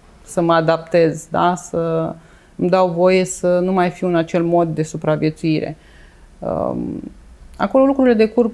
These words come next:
puțin sau mai, puțin sau mai mult, uh, uh, cumva lin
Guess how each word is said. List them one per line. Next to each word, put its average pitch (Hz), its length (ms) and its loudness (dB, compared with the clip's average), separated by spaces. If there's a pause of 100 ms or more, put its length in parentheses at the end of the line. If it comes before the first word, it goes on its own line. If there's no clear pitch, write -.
(100)
puțin 226 680 -2 (360)
sau 190 140 0
mai, 180 200 0 (160)
puțin 202 380 -2
sau 175 120 0
mai 165 120 2
mult, 185 480 -4
uh, 180 540 0 (680)
uh, - 560 -4
cumva 208 280 0
lin 202 420 2